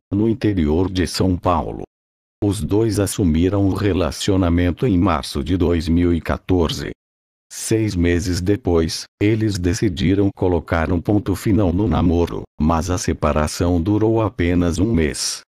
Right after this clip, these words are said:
Em outubro de dois mil e dezesseis, a apresentadora e o jornalista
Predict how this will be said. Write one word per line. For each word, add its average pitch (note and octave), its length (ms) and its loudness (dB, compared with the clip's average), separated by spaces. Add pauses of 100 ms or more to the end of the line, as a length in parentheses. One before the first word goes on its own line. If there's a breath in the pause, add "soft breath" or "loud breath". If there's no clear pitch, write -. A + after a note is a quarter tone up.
(480)
Em F2+ 300 4
outubro G2 680 -2
de D#2 120 -4
dois E2 360 0
mil F2 240 2
e E2 40 0
dezesseis, F#2 760 -2 (160)
a F#2+ 120 0
apresentadora F#2 960 0
e E2 80 2
o E2+ 120 0
jornalista F#2 840 -2